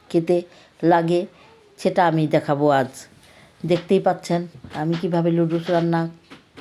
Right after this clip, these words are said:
করেছি। দেখতেও অনেক সুন্দর লাগছে, খেতেও অনেক সুস্বাদু হয়, সবাই পছন্দ করে। পাকা গৃহিণী চ্যানেলের রান্না যদি ভালো লেগে থাকে,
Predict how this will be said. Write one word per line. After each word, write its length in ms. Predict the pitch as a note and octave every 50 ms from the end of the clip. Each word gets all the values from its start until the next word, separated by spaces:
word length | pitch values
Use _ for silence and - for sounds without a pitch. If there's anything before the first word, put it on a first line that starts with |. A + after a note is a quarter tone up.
| - - _ -
করেছি। 380 | E3 D#3+ D#3+ D#3+ D#3+ - - F3 F3 - - _ _ _ _ _ _ _ _ _ - D#3+
দেখতেও 340 | E3 E3 E3 - F3 E3+ E3+ E3+ E3
অনেক 140 | E3 E3 E3 - -
সুন্দর 240 | F3 E3+ E3 F3 E3+ E3+ E3
লাগছে, 380 | E3 E3 - - - - F3+ E3+ E3+ - _ _ - -
খেতেও 360 | - G3+ G3 - A3 G#3 G3 F#3+ F#3 F3+
অনেক 180 | F3+ F3+ F#3 F3+ - -
সুস্বাদু 500 | - F#3+ E3+ - - F#3 E3+ E3 F#3+ F3 E3 E3+
হয়, 220 | F3 E3 E3 G#3 B3+ - - - - - - - - - -
সবাই 320 | F3 E3+ E3+ E3+ F3 E3+ E3+ -
পছন্দ 280 | F#3 E3+ - - F3 E3+ F3+ E3+ -
করে। 160 | F3+ E3 F3 F#3+ A#3 - - -
পাকা 200 | G#3+ G#3+ A#3 A#3 G#3+
গৃহিণী 340 | G#3 A3 G3+ G3+ G#3 G3+ G3+ G3+ -
চ্যানেলের 440 | G#3+ G#3 G3+ G3+ G3+ G3+ G3 G3 F#3+ F#3+
রান্না 260 | F#3 F#3 F#3+ F#3+ G3 F#3+ G3
যদি 160 | G3+ F3+ G3 E3 F3
ভালো 160 | E3+ E3+ F3 F3+ F#3+
লেগে 220 | F#3+ F#3+ F#3 G3+ F#3+ F#3+ -
থাকে, 260 | F#3 F3+ F3+ - E3+